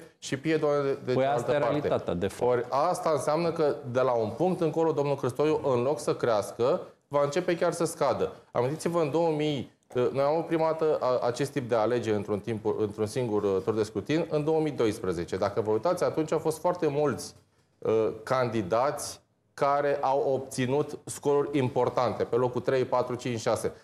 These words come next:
Speaker 1: Pe măsură ce a trecut însă timpul, două mii șaisprezece, două mii douăzeci,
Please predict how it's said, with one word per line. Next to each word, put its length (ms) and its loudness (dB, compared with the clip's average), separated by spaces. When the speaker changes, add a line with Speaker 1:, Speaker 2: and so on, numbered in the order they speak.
Speaker 1:
Pe 80 2
măsură 360 2
ce 120 0
a 40 2
trecut 320 -2
însă 220 2
timpul, 360 -2
două 140 2
mii 120 0
șaisprezece, 460 0
două 220 2
mii 120 0
douăzeci, 540 0